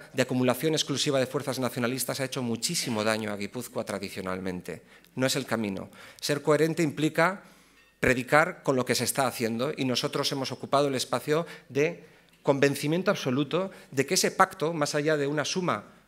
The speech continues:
de una mera suma aritmética para que diese estabilidad y mayoría absoluta, era fundamentalmente una apuesta por la convivencia, un gobierno de amplio espectro que representa a gran parte de la ciudadanía que se siente cómoda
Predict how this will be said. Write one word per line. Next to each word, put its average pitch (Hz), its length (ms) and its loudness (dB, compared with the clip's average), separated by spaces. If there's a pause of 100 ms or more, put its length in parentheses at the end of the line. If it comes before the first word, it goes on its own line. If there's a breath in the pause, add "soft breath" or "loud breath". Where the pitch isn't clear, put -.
de 123 80 0
una 160 160 2
mera 175 200 4
suma 151 340 0
aritmética 120 680 -2
para 110 180 -2
que 107 100 -4
diese 135 240 -2
estabilidad 117 580 -2
y 139 60 -6
mayoría 107 420 -2
absoluta, 135 560 -4 (180 loud breath)
era 143 180 0
fundamentalmente 143 800 -4
una 151 140 0
apuesta 147 400 -2
por 120 140 -2
la 104 120 2
convivencia, 104 720 -4 (220 loud breath)
un 147 120 0
gobierno 156 360 6
de 135 80 4
amplio 147 220 2
espectro 156 440 0
que 147 80 -2
representa 131 440 -2
a 135 40 0
gran 131 160 0
parte 139 240 -2
de 131 80 0
la 120 80 2
ciudadanía 117 500 -2
que 131 80 -6
se 113 80 -8
siente 131 320 -6
cómoda 113 380 0